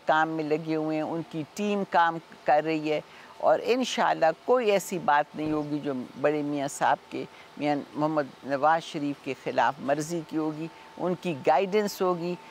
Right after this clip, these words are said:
मगर ये तो हम सारे मानते हैं, हम नून वाले लीडर हमारे मियाँ नवाज शरीफ हैं, हम उन्हीं के पीछे पार्टी खड़ी है, मजबूत खड़ी है, और मियाँ शहबाज शरीफ भी उन्हीं के नीचे काम कर रहे हैं, और वो,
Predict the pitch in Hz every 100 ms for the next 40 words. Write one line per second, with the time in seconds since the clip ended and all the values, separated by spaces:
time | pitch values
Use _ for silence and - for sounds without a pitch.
0 | - - 165 165 160 202 196 - 156 151
1 | - 180 180 190 185 165 165 170 - 165
2 | 165 156 156 165 170 156 131 147 147 -
3 | - - 135 151 226 196 214 190 165 156
4 | 151 156 147 151 147 147 143 151 160 -
5 | 170 165 160 - 160 165 - - - 151
6 | - 180 214 220 208 - 185 180 170 -
7 | - - 165 - 180 160 160 156 160 160
8 | - 170 180 196 185 180 151 143 143 156
9 | 214 196 - 190 175 170 175 - - -
10 | - 147 156 143 - - - 156 160 165
11 | - 135 123 160 170 196 - 196 170 160
12 | 156 165 - 214 220 214 - 156 143 139
13 | 151 135 131 143 156 - 147 143 151 147
14 | 147 123 160